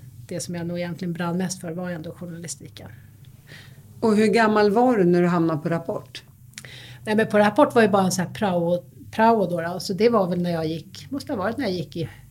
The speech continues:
Speaker 1: redan i högstadiet, eh, tror jag. Sen jobbade jag ihop med Claes. Vi sände ju en valvaka här för, eh, några år sedan. Så då berättade jag det där för honom.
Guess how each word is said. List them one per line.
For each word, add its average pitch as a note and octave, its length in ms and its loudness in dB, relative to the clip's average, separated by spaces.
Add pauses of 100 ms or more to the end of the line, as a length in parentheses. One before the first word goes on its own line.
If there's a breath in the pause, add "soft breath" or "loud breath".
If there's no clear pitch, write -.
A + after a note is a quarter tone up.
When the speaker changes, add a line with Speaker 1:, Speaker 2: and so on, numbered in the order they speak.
(220)
Speaker 1:
redan E3 300 -4
i - 20 -6
högstadiet, E3 1000 -6
eh, E3+ 280 -8 (920 soft breath)
tror F#3 120 -10
jag. F3+ 80 -14 (720 loud breath)
Sen A3 140 0
jobbade B3 340 4
jag G3+ 160 4
ihop F3+ 220 -4
med F3+ 160 -8
Claes. F#3 280 -6
Vi G3+ 80 0
sände G3+ 340 -2
ju F#3+ 60 0
en F3 80 -2
valvaka F#3+ 540 -2
här F3+ 160 -8
för, F#3 180 -12
eh, F#3 600 -10
några F3 240 -4
år D#3+ 40 -8
sedan. F3+ 320 -10 (160)
Så A3 60 -12
då G#3 140 -6
berättade G#3 400 -8
jag F3 120 -6
det E3+ 60 -4
där E3 260 -10
för G3+ 80 -8
honom. F3+ 380 -10